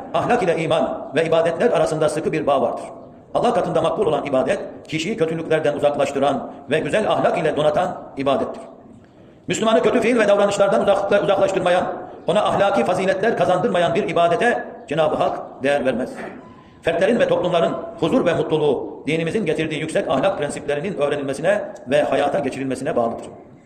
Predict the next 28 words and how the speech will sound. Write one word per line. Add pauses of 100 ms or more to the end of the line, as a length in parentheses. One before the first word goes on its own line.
(760)
İslam'daki
ahlak
esasları (300)
önce
kendi
şahsımızı, (240)
sonra
doğup
büyüdüğümüz
sıcak
yuvamız
olan
ailemizi, (140)
daha
sonra
içinde
yaşadığımız
toplumu, (140)
üzerinde
yaşayıp
sayısız
nimetlerinden
yararlandığımız (280)
vatanımızı
ve
nihayet (280)
bütün
insanları,